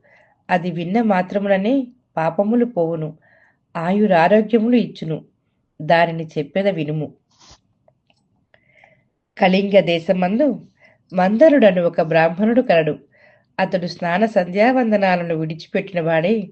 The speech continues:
ఇతరులకు కూలి చేయుచుండెడివాడు. అతనికి మంచి గుణములు కలిగిన సుశీల అను పేరు భార్య కలదు. ఆమె పతివ్రత. సమస్త సాముద్రిక లక్షణములతో కూడినదై ఆడవారిలో శ్రేష్ఠురాలై ఉండెను.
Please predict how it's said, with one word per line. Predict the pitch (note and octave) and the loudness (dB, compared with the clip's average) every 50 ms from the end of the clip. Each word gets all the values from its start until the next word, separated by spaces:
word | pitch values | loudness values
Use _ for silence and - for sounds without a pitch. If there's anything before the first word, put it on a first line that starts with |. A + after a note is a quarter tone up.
| _ _ _ _ _ _ _ _ - | _ _ _ _ _ _ _ _ -12
ఇతరులకు | F3+ F#3 - C#4+ D4 C4+ B3+ B3 - - | -6 0 4 4 4 4 4 2 -2 -8
కూలి | - - G3+ A3 A3 B3+ A3+ | -8 -4 0 0 2 0 0
చేయుచుండెడివాడు. | - A3 F3+ F3+ F#3 F3+ F3 E3 D#3+ E3+ D#3+ E3+ D#3+ D#3 D3 D3 D3 - - _ _ _ _ _ _ _ _ _ _ - | 0 0 -2 -2 -2 -6 -6 -4 -4 -2 0 2 4 4 2 2 -2 -6 -10 _ _ _ _ _ _ _ _ _ _ -4
అతనికి | F3 F3+ F3+ G3 F3 F3+ F3+ G3 | -2 0 0 0 -2 -2 -4 -6
మంచి | F3+ F3 E3+ F3 F#3+ F#3 - B3 | -4 -2 -2 -2 -4 -4 -4 -4
గుణములు | G3 G3 F3+ F#3+ G3 G#3+ A#3 B3+ | -4 -2 -4 -2 -2 -2 -2 0
కలిగిన | A#3+ A#3 G3+ F3+ F3 E3 E3+ D#3+ D#3+ D#3 C#3+ - _ _ - _ _ _ _ | 2 2 2 2 0 -4 -4 -4 -4 -4 -6 -8 _ _ -20 _ _ _ _
సుశీల | - - - G#3 G3 G3+ - B3 C4 B3+ B3+ A3+ G3 | -14 -8 -8 -8 -4 0 2 4 4 6 6 6 4
అను | F3 F3 E3+ D#3+ | 4 2 -2 -6
పేరు | - F3 F3 F3+ F#3 F3+ D#3 | -2 0 0 0 0 -2 -6
భార్య | D#3+ D#3+ E3+ F3+ G3+ G#3+ | -4 -2 0 0 0 0
కలదు. | G#3+ G#3+ - E3+ D#3+ D#3 D#3 D#3 D#3 D#3 - _ _ _ _ _ _ _ _ _ - | 0 0 0 2 2 2 2 0 -2 -10 -12 _ _ _ _ _ _ _ _ _ -4
ఆమె | F3+ F3+ F3+ F3+ F3 | -4 -2 -2 -4 -4
పతివ్రత. | F3 F3 E3 D#3+ D#3+ G#3+ A#3 A#3+ A#3 G3+ E3 - D#3+ C#3+ - - _ _ _ _ _ _ _ _ - - | -4 -4 -4 -2 0 0 2 2 2 2 2 0 -4 -4 -6 -12 _ _ _ _ _ _ _ _ -2 -2
సమస్త | F#3+ F3 F3+ F#3 F3+ - - G3 | 0 0 0 -2 -2 -2 -4 -4
సాముద్రిక | E3+ - F3+ E3 F3+ F#3 G#3 A3+ - - G#3+ A#3+ - B3 | -2 0 0 0 0 0 -2 -4 -2 -2 -4 0 2 2
లక్షణములతో | A#3 G#3+ G3 F#3 - - - F#3+ F#3 F3+ F3 E3 F3 F3 E3 | 2 2 2 0 -2 -6 -6 -4 -4 -4 -4 -4 -2 -2 -4
కూడినదై | D#3+ - E3+ E3+ F3+ F3 F#3 E3 G3 A3+ C#4 B3+ G3+ - - _ _ - _ _ _ _ - | -4 -6 -8 -6 -6 -4 -4 -2 0 0 0 0 -2 -6 -14 _ _ -20 _ _ _ _ -6
ఆడవారిలో | F3 E3+ F3 F#3+ A3+ A#3+ A#3+ A3 G3 F3+ E3+ E3+ E3+ E3+ F3+ F#3+ | -2 0 2 2 4 4 6 6 4 4 2 0 -2 0 -2 -2
శ్రేష్ఠురాలై | F#3 - - F3 F3+ F#3+ F#3 - B3 A#3+ A3+ G3+ F#3+ F#3 F#3 F3 | -4 -6 -4 -4 -2 -4 -2 -2 0 2 4 4 4 4 2 0
ఉండెను. | E3+ E3 D#3 D#3 D#3+ D#3 D#3 - | 0 -2 -4 -4 -4 -4 -4 -8